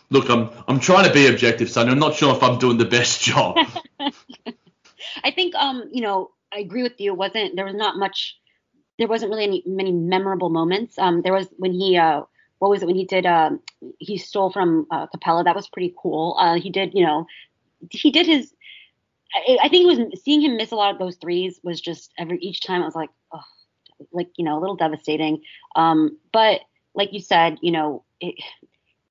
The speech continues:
Speaker 2: we can't, we can't also expect, like, every game for him to just be the, that, sh-, you know, all the shooting depend on him. So that's why I think it's great that we started, uh, to see that,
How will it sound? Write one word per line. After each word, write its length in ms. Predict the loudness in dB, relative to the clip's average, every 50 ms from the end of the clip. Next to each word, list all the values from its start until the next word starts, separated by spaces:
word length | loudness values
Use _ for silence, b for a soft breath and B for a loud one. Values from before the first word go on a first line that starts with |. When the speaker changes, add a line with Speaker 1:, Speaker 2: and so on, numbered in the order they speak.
| _ -10
Speaker 2:
we 100 | -10 -6
can't, 220 | -2 -2 -2 0
we 100 | 0 0
can't 200 | 2 2 2 4
also 220 | 4 2 2 0 -6
expect, 500 | -6 -6 -4 0 0 0 -2 -4 -20 -20 _ -14
like, 260 | -10 -10 -10 -10 -10 _ -8
every 240 | -8 -8 -8 -8 -6
game 280 | -4 -2 -2 -2 -2
for 80 | -4 -6
him 200 | -4 -2 -4 -4
to 100 | -4 -6
just 360 | -10 -12 -12 -14 -16 -20 _ b b b b b b -14
be 460 | -10 -8 -6 -4 -2 -2 -4 -4 -6 -10
the, 180 | -6 -6 -6 -2 0
that, 240 | 0 0 0 0 -4
sh-, 120 | -10 -8
you 100 | -4 -2
know, 180 | -2 -2 -2 -2 0
all 160 | 2 2 2
the 100 | 2 -2
shooting 300 | -6 -6 -4 -4 -4 -4
depend 280 | -6 -6 -8 -4 -4 -2
on 120 | -2 -2
him. 220 | -2 -2 -2 -2
So 120 | -2 -4 -2
that's 240 | -2 -2 -2 0 -2
why 80 | -2
I 60 | -2
think 160 | 0 -2 -4 -4
it's 100 | -4 -8
great 220 | -8 -8 -8 -6
that 80 | -6 -8
we 80 | -8
started, 400 | -8 -4 -4 -2 -2 -2 -6 -8 B B B B B B
uh, 280 | 2 2 2 2 2 -2 -4
to 80 | -6 -8
see 500 | -8 -4 -2 0 2 4 4 2 2 -2 _ _ _ 0
that, 320 | 2 4 4 4 4 2